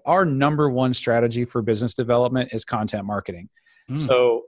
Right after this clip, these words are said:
Speaker 1: you know, you mentioned it earlier, the social media game, the blog post, the pi-, all of it.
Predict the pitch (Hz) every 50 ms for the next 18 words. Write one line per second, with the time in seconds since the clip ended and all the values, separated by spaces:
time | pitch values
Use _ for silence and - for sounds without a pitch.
0 | - - 135 120 113 120 - 120 131 139 151 147 143 147 139 - 135 123 117 113
1 | 127 135 139 135 123 120 113 113 117 113 110 120 113 110 110 107 - - 131 120
2 | - 127 123 123 120 123 120 113 113 120 117 120 117 110 107 98 113 117 117 120
3 | 120 - - 117 117 110 - - 117 107 - - 120 120 120 - - 117 120 127
4 | 131 113 113 107 107